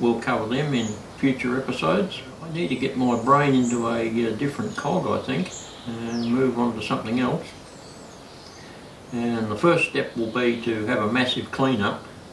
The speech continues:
here all around the layout, I think, so that I can see what I'm doing. And, uh, then maybe get a bit of that wiring sorted out that I started some months back on that new panel. Uh,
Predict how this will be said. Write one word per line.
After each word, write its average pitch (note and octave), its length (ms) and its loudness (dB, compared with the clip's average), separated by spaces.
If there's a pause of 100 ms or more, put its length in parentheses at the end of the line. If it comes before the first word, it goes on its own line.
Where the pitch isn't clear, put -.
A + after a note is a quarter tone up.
(400)
here A#2 180 0
all A2 260 0
around G#2 260 0
the G2+ 60 -2
layout, G#2 540 2
I G#2 80 -2
think, G#2+ 240 -4 (840)
so A2 200 0
that G#2 180 2
I - 20 -4
can G2+ 120 -4
see B2 180 2
what G#2 160 2
I'm G2+ 140 2
doing. A#2+ 320 0 (520)
And, A2 440 -2
uh, G#2+ 260 0 (140)
then D3 260 0
maybe B2 380 0 (320)
get D3+ 120 0
a C#3+ 40 2
bit C3 160 2
of A#2 80 0
that A2+ 220 -2
wiring A2+ 480 2
sorted G#2 440 0
out G#2 140 -4
that G2+ 80 -6
I G#2 100 0
started G#2+ 460 -2 (500)
some G#2 220 -2
months G#2 320 -2
back - 180 -2 (220)
on G2+ 140 -4
that G2+ 180 -8
new G#2+ 160 -4 (100)
panel. G#2+ 260 -4 (1700)
Uh, A2+ 360 0